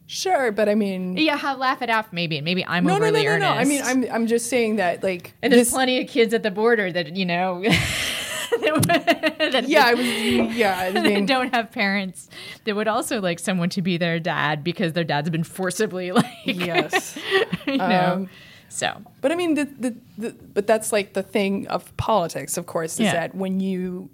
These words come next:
Speaker 1: run for public office, one of the many weird, nonsensical, fucked up, stupid things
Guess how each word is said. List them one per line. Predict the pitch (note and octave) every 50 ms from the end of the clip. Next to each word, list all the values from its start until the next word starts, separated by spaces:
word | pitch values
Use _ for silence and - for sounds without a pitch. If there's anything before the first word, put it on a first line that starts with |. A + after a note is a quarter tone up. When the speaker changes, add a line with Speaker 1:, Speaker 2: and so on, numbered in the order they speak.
| - -
Speaker 1:
run | G#3 G3 F#3+ F#3
for | - G3 F#3+
public | - F#3 E3 - E3 D3+ F#3
office, | F3+ F3 F3 F3 - - C#3+ - - F#3 G3 - - - - _ _ _ -
one | - A3+ C#4+ E4
of | E4+ C#4
the | B3+ A3
many | A3 G#3 G#3 G#3+ A3 A#3+ B3 B3 B3+ B3 A#3+ A3+ G3+
weird, | F3+ F#3+ F3 F#3+ G3+ G3 F#3+ F#3+ F#3+ F#3+ F#3+ F#3+ F#3 - - _ _ _ - - -
nonsensical, | G3 F#3 E3+ E3 E3+ - - F#3 E3+ F3+ - - F3+ F3 - F3+ E3+ E3 D#3+ D#3+ D#3 D#3 - -
fucked | - - - - E3 D#3+ - - F3
up, | D#3+ D#3+ D#3 - -
stupid | - - - F#3+ F#3 - D#3+ D#3 -
things | - D3 C3+ C3 B2+ C#3+ F#3+ - - -